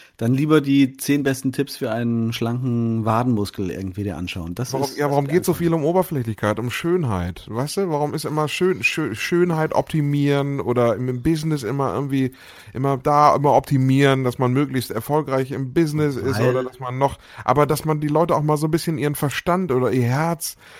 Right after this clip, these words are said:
Speaker 2: den Umgang miteinander, einfach die Empathie optimieren.
Speaker 1: Ja.
Speaker 2: Da ist noch keiner drauf gekommen.
Speaker 1: Weil man
Speaker 2: Aber das
Speaker 1: Fame,
Speaker 2: vielleicht mal.
Speaker 1: weil man Fame sein möchte.
Speaker 2: The love.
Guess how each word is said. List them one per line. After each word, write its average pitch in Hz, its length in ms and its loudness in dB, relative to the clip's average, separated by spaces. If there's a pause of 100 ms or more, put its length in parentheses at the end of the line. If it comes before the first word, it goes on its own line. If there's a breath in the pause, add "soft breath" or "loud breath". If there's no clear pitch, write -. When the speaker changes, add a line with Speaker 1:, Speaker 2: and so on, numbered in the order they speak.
(180 loud breath)
Speaker 2:
den 156 100 0
Umgang 202 440 4
miteinander, 101 540 2
einfach 113 260 -2
die 139 120 -2
Empathie 139 600 2
optimieren. 101 680 0 (320 loud breath)
Speaker 1:
Ja. 98 60 -14 (220)
Speaker 2:
Da 208 80 4
ist 190 100 -2
noch 190 100 6
keiner 147 220 4
drauf 117 180 0
gekommen. 85 520 -2 (140)
Speaker 1:
Weil 123 160 -4
man 156 180 -2
Speaker 2:
Aber - 180 -8
das - 80 -6
Speaker 1:
Fame, - 60 -12
Speaker 2:
vielleicht 135 360 2
mal. - 20 -16 (240)
Speaker 1:
weil 117 180 -2
man 165 160 -2
Fame 196 340 -6
sein 90 240 -8
möchte. 78 300 -4
Speaker 2:
The 143 40 2
love. 147 460 2